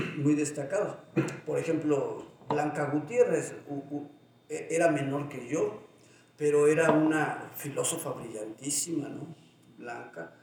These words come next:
sigue siéndolo, yo, yo supongo que, que sigue sacando libros, pero,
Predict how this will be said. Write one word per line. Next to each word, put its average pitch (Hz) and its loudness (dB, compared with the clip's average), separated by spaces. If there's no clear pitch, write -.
sigue 214 0
siéndolo, 214 2
yo, - -8
yo - -2
supongo 139 -8
que, - -20
que 135 -16
sigue 135 -6
sacando 120 -10
libros, 156 0
pero, 156 4